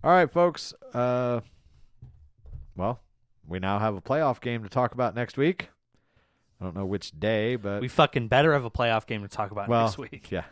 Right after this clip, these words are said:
Speaker 1: Yeah, I don't wanna
Speaker 2: Put that
Speaker 1: completely
Speaker 2: on the
Speaker 1: jinx
Speaker 2: list.
Speaker 1: it, but yeah, that's all signs point to we'll have a playoff game to talk about next week. And yeah, we'll, uh, we'll still get together and talk playoff football and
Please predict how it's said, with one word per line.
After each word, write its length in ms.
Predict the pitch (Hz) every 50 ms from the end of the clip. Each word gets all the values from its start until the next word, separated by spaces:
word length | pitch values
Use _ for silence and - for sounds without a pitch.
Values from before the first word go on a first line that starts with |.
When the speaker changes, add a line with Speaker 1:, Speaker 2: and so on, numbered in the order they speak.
| _ _ _ _ _ _ _ _ - - - _ _ _ _ _ _ _ -
Speaker 1:
Yeah, 240 | - 87 82 80 73 -
I 80 | - 92
don't 160 | 87 95 80
wanna 300 | 80 90 82 85 80 78 - _ _ - - _ _ _ _ _ _ _ _ _
Speaker 2:
Put 160 | - - 104
that 80 | 85 98
Speaker 1:
completely 300 | 101 156 170 147 120 131
Speaker 2:
on 40 | 123
the 60 | 98
Speaker 1:
jinx 240 | 123 127 120 - -
Speaker 2:
list. 20 |
Speaker 1:
it, 140 | 143 135 80
but 100 | 104 95
yeah, 200 | 90 92 85 80
that's 420 | 82 85 85 82 - - - - - _ -
all 180 | 104 110 110 104
signs 340 | - - 117 110 104 92 -
point 260 | _ - 110 95 -
to 200 | - - 101 92
we'll 260 | 90 95 98 92 95 90
have 240 | - - 101 87 87
a 60 | 87
playoff 380 | - - 101 92 95 78 -
game 180 | - 101 90 87
to 60 | 82
talk 220 | 78 - 98 87 -
about 200 | - 98 - -
next 240 | 98 90 - - -
week. 180 | 98 92 90 - _ _ _ _ _ _ _ _ _ _ _ _ _ _
And 720 | - 135 143 143 143 143 143 143 139 139 135 135 131 131 123
yeah, 140 | 104 92 90
we'll, 320 | 82 95 113 131 135 131
uh, 280 | 131 131 127 123 117 104 - _ _ _ _ _ _ _ _ _ _ _ _ _ _ _ _ _ _ _ _ _ _ _ _ _ _ _ _ _ _ -
we'll 120 | 120 123
still 200 | 117 - 131 127
get 140 | 113 117 107
together 300 | - - 117 110 110 107
and 100 | 104 101
talk 220 | 95 110 104 - -
playoff 280 | - 110 104 101 92
football 540 | - - 107 71 - 101 101 101 104 104 101
and 260 | 101 92 90 87 85